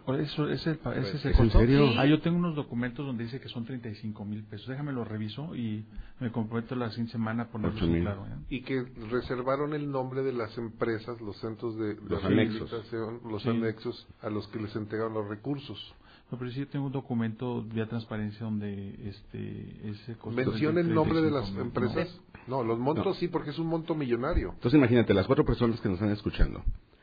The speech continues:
Speaker 1: algunas deben a-, haber sido víctimas de la delincuencia. Y saben quién los robó, porque hasta son vecinos,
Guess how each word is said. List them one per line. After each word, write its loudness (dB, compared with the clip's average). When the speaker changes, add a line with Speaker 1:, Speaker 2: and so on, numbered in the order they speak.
Speaker 1:
algunas 8
deben 8
a-, 2
haber 4
sido 8
víctimas 4
de 0
la -4
delincuencia. 2
Y 2
saben 2
quién 2
los 4
robó, 2
porque -2
hasta -6
son -2
vecinos, -2